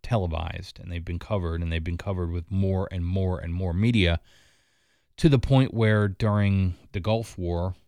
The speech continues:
you could see bombs exploding on T V. And I, I, I was a teenager during the first Gulf War, and I remember sitting, I remember sitting, uh,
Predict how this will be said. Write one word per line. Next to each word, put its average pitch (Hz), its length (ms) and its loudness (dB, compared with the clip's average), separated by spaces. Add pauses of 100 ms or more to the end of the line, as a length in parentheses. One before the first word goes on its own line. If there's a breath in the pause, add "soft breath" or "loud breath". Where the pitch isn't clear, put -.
(1300)
you 107 160 -2
could 101 320 -2
see 98 520 0
bombs 110 440 2
exploding 98 500 2
on 87 160 2
T 92 180 -2
V. 80 340 -4 (1000)
And 87 140 -2
I, 90 300 0
I, 92 220 -4
I 98 160 -6
was 107 140 -2
a 85 60 -4
teenager 98 540 0
during 90 280 0
the 82 100 -2
first 95 320 -6
Gulf 90 280 -4
War, 95 180 -2
and 85 80 -2
I 87 40 0
remember 104 440 0
sitting, - 320 -6
I 104 100 2
remember 127 640 2 (1400)
sitting, 143 640 2 (180)
uh, 104 640 2